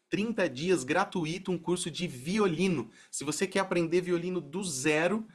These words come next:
eu disponibilizo pra você trinta dias gratuitamente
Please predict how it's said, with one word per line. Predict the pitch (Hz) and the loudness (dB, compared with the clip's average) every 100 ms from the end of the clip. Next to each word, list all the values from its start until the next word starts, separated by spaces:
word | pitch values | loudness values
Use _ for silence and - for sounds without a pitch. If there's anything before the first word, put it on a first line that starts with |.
| - - | -20 -6
eu | 139 | -4
disponibilizo | 143 - 160 151 151 175 170 | -2 0 0 0 -2 -2 0
pra | 165 | -2
você | 143 139 160 165 | 0 -2 0 -2
trinta | - _ 196 214 240 214 180 | -6 _ -2 0 0 -2 -4
dias | 120 156 175 123 | -4 0 0 0
gratuitamente | 117 127 180 214 196 170 180 185 143 135 165 175 180 | -2 2 2 2 -2 -4 -2 -4 -2 -2 -2 -4 -8